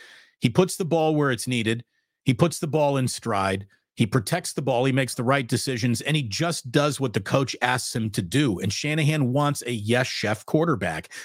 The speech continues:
and he's got one. And when he has to go off schedule, he's got enough wiggle in him to make that play work too. I mean, it really is. If Kyle could have drawn up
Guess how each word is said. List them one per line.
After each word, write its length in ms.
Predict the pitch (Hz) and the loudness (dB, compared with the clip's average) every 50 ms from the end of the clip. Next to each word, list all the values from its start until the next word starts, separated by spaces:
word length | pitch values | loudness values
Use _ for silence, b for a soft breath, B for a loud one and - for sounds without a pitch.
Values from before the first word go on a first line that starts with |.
| B - | B 0
and 100 | 117 117 | 2 4
he's 180 | 143 131 - - _ | 4 2 2 -2 _
got 280 | - 147 185 185 165 113 | 0 0 0 0 -2 -2
one. 300 | 101 95 85 76 67 - B B B B - | -2 -2 -2 -2 -6 -12 B B B B -2
And 140 | 127 139 | 0 2
when 100 | 139 139 | 2 2
he 80 | 139 123 | 2 0
has 300 | 95 - 147 160 165 - | 0 2 2 2 0 -2
to 80 | - 165 | -4 -2
go 160 | 139 147 135 | 0 0 2
off 200 | 139 131 131 117 | 2 2 0 -2
schedule, 600 | - - - 139 135 127 127 135 139 143 143 B B B B B | -4 -6 -6 -6 -4 -2 0 2 2 2 0 B B B B B
he's 140 | - 113 98 | -4 -2 -2
got 180 | - 143 131 120 | 0 0 0 0
enough 280 | 110 117 139 151 - | 2 2 2 2 2
wiggle 380 | 120 120 151 156 147 139 131 123 | 2 2 2 2 2 2 2 2
in 80 | 117 | 2
him 140 | 120 117 123 | 2 2 2
to 60 | 117 | 2
make 320 | 107 117 131 139 98 92 85 | 2 2 0 0 -2 -2 0
that 260 | 123 139 165 156 - | 0 0 0 0 -2
play 220 | - 139 131 139 | 0 0 2 2
work 360 | 139 120 123 127 123 - - - | 2 2 2 2 0 -2 -4 -6
too. 320 | - - 143 107 87 - - | -4 -2 -2 -2 -2 -4 0
I 60 | - | 2
mean, 120 | 131 143 139 | 2 2 2
it 100 | 139 - | 2 2
really 340 | 139 180 190 185 175 160 160 | 4 4 4 4 4 4 2
is. 160 | 151 98 107 | 0 0 -2
If 100 | 98 - | -8 -4
Kyle 340 | - - 156 175 180 190 - | -2 0 2 2 2 0 0
could 140 | - 160 | 0 -2
have 120 | 143 110 98 | -2 -2 -2
drawn 400 | 95 107 123 143 151 160 165 156 | -2 0 2 2 2 2 2 2
up 220 | 135 117 107 - | 0 0 -2 -4